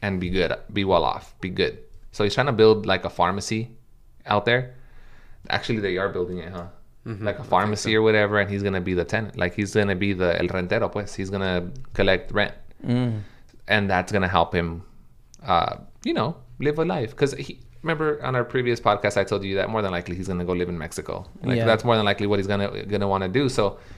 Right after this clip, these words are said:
Speaker 1: he wants to do that 'cause he's trying to prepare for that. But the thing is that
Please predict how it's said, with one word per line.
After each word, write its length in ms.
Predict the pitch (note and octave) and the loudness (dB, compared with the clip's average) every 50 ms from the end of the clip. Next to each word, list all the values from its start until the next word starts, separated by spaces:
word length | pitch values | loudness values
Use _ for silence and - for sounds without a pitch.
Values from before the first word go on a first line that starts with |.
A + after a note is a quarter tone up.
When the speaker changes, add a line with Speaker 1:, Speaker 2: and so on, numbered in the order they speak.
| - - - - - - - - - | -18 -18 -18 -18 -18 -18 -18 -16 -6
Speaker 1:
he 140 | - A#2 | -2 0
wants 220 | A2+ G#2+ G#2 G2+ - | 2 2 0 -2 -2
to 100 | - A2+ G2+ | -4 -4 -2
do 140 | G2+ G2+ F#2+ | 0 0 2
that 280 | F#2+ F#2 F2+ G2 - | 4 4 4 2 0
'cause 120 | - G#2 G2 | -2 -4 -4
he's 140 | G2+ - - | -4 -2 -2
trying 120 | A2 F#2+ | -2 -2
to 40 | F#2 | 0
prepare 300 | F2+ F2+ - - G#2+ G#2+ | -2 -2 2 2 2 2
for 140 | G#2 - F#2+ | 2 2 2
that. 380 | F2+ F2 F2+ E2+ - - - - - - - - - | 2 4 2 2 0 -2 -8 -18 -20 -20 -20 -6 -4
But 120 | - - - | -4 -4 -4
the 60 | - | -4
thing 260 | - A#2+ A#2+ A#2 A2+ | -2 -2 0 2 2
is 120 | A2 G#2 G2 | 2 2 4
that 300 | G2 F2+ F2 - - | 2 2 2 0 -6